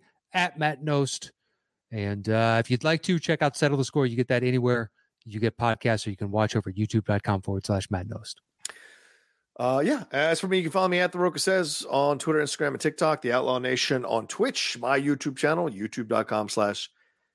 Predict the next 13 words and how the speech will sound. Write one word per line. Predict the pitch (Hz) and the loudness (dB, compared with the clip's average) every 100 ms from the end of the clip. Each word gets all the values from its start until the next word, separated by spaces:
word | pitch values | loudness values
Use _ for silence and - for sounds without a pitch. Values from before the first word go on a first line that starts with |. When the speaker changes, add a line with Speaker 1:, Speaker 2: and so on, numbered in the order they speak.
| _ - | _ -12
Speaker 2:
John | 90 120 135 131 | -2 2 2 2
Rocha | 123 113 | 0 0
Says. | 104 147 180 160 - | 0 0 0 -2 -4
Uh, | 113 113 | 0 2
my | 120 | 2
other | 123 | 2
podcasts, | 120 123 127 - 127 127 - - - - - | 0 0 0 0 0 0 -2 -4 -6 -6 -6
the, | 110 110 | -4 -2
uh, | 107 | -2
Cinephiles, | - 123 127 120 | -2 0 2 0
the | - 135 | -2 -6
Geek | |
Buddies, | - 131 117 | -2 0 0